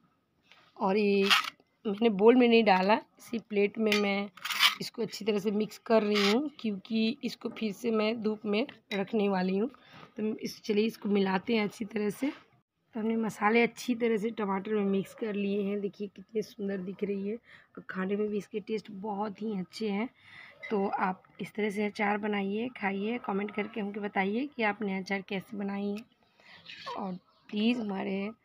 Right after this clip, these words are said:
चैनल पे अगर नए हैं तो नए चैनल को मेरे सब्सक्राइब करिए, लाइक करिए और मेरे चैनल को आगे बढ़ाइए। और मैं और भी अचार अपने channel पे डाली हूँ, देख लीजिएगा। आंवले की, दो तरह की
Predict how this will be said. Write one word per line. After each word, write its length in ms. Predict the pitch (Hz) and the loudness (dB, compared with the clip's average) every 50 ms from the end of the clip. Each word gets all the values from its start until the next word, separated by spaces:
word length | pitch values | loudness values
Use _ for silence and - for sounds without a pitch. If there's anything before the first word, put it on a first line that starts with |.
| _ _ _ _ - | _ _ _ _ -8
चैनल 320 | - - 185 185 185 190 202 | -4 -2 -2 -2 -2 -4 -2
पे 120 | 214 214 | 0 0
अगर 140 | 208 208 202 | 0 2 2
नए 260 | 196 190 190 190 190 | 0 0 0 0 0
हैं 220 | 190 190 196 208 254 | 0 0 -2 -4 -6
तो 180 | - - 226 226 | -6 -4 -2 -2
नए 460 | 226 208 190 185 185 190 190 190 190 185 | 0 0 0 -2 -2 -4 -4 -4 -6 -4
चैनल 320 | - 196 180 180 190 208 | -4 -4 -2 -2 -2 -4
को 80 | 220 208 | -4 -2
मेरे 160 | 202 202 202 | -2 -4 -4
सब्सक्राइब 560 | - - - - - - - 208 190 202 208 - | -4 -4 -6 -6 -6 -8 -6 -6 -6 -6 -6 -4
करिए, 320 | - 214 196 208 202 226 240 | -4 -4 -2 0 -2 0 0
लाइक 280 | 214 196 180 190 208 _ - - | 0 0 0 -2 -4 _ -8 -4
करिए 300 | 208 202 208 202 220 262 | -2 -2 0 0 0 -2
और 720 | 285 - _ _ _ _ - - - - - _ - 190 | -2 -6 _ _ _ _ -20 -20 -20 -20 -20 _ -8 -6
मेरे 120 | 185 185 180 | -6 -6 -4
चैनल 320 | - 196 185 185 185 202 214 | -4 -4 -4 -4 -4 -6 -6
को 240 | - 226 214 240 - _ _ _ _ _ - | -6 -4 -4 -4 -4 _ _ _ _ _ -4
आगे 200 | 208 185 190 220 | -2 0 0 0
बढ़ाइए। 460 | 208 214 214 202 190 196 208 208 247 285 - _ - - - - - - - - | 2 4 4 6 4 4 4 2 0 0 -2 _ -20 -20 -20 -20 -20 -20 -10 -6
और 200 | - 196 190 185 | -4 -2 -2 -2
मैं 280 | 202 202 196 202 202 208 | 0 2 4 4 2 2
और 300 | 415 427 214 202 208 208 202 | 0 2 4 6 6 4 4
भी 140 | 226 226 226 | 2 2 2
अचार 460 | 214 214 202 - 220 208 214 214 190 - | 2 2 2 2 2 4 4 2 -2 -4
अपने 280 | - 202 - 208 208 | -8 -8 -8 -8 -4
channel 280 | 202 208 185 190 196 226 | -2 0 0 0 -2 -2
पे 100 | 233 240 | -4 -2
डाली 320 | 208 196 190 185 190 202 214 | -2 -2 0 0 0 0 2
हूँ, 140 | 214 214 202 | 2 0 0
देख 260 | 180 202 214 202 - | 0 0 0 0 -2
लीजिएगा। 380 | 214 202 185 196 208 196 208 202 | -4 -4 0 0 0 0 0 -2
आंवले 300 | 196 190 196 196 196 208 | -2 -2 0 0 0 -2
की, 300 | 196 - 226 202 202 208 226 - _ _ _ _ _ - | -2 -2 -4 -2 -2 -2 -4 -8 _ _ _ _ _ -2
दो 140 | 202 214 214 208 | 0 2 2 2
तरह 280 | - 214 208 202 202 196 | 2 2 4 4 4 2
की 360 | - - 196 190 190 214 | 2 0 0 0 0 0